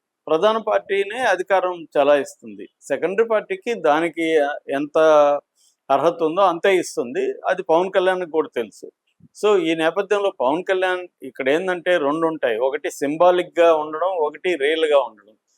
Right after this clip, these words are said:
సింబాలిక్‌గా పవన్ కళ్యాణ్కి పవర్ ఉన్నట్టుగా చంద్రబాబు కూడా సింబాలిక్‌గా పవన్ కళ్యాణ్కి పెద్దపీట వేస్తున్నాడు. ఎక్కడికక్కడ పవన్ కళ్యాణ్కి ఇంపార్టెన్స్ ఇవ్వడం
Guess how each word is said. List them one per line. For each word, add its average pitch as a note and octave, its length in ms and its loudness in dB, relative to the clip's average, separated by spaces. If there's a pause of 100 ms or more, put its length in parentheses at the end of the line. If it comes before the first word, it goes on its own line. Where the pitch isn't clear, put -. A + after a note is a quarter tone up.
(220)
సింబాలిక్‌గా G3 720 2
పవన్ F3 360 2
కళ్యాణ్కి E3+ 500 0
పవర్ D3+ 200 4
ఉన్నట్టుగా D#3 420 0
చంద్రబాబు F3+ 580 2
కూడా F3 220 -2
సింబాలిక్‌గా E3 600 -2
పవన్ C#3+ 340 -2
కళ్యాణ్కి C#3+ 420 -4
పెద్దపీట C#3 420 -2
వేస్తున్నాడు. B2+ 500 -2
ఎక్కడికక్కడ C3+ 560 -2
పవన్ C#3 360 0
కళ్యాణ్కి B2+ 420 -4
ఇంపార్టెన్స్ C3 520 -4
ఇవ్వడం B2+ 280 -4